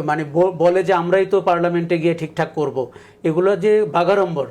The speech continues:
এবং এগুলোতে যে আপনার রাজনীতির চেহারাটি মানুষের কাছে পরিষ্কার হচ্ছে,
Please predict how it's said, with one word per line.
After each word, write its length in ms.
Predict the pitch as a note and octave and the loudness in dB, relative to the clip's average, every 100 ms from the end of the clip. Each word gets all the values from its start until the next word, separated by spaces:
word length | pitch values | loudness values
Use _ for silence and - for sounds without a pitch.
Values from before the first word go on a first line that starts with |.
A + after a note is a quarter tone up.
| - - | -10 -8
এবং 180 | D3 | -4
এগুলোতে 420 | D#3 F3 F3+ F#3 F3+ | -2 0 0 0 0
যে 100 | F#3+ | 0
আপনার 280 | F3 F#3 F3 | 0 -2 -4
রাজনীতির 540 | F3+ E3 E3+ F#3 F#3 E3 | -2 -2 0 -2 -2 -2
চেহারাটি 540 | F3 E3+ F3 F3 B2+ - - _ | 0 2 0 -2 -10 -14 -20 _
মানুষের 320 | D#3+ F3 G3 F#3 | -2 0 0 0
কাছে 180 | F#3 | -2
পরিষ্কার 440 | F3+ F3+ F3 - D#3+ | 0 0 0 0 -2
হচ্ছে, 420 | D3+ - C#3 | -4 -8 -8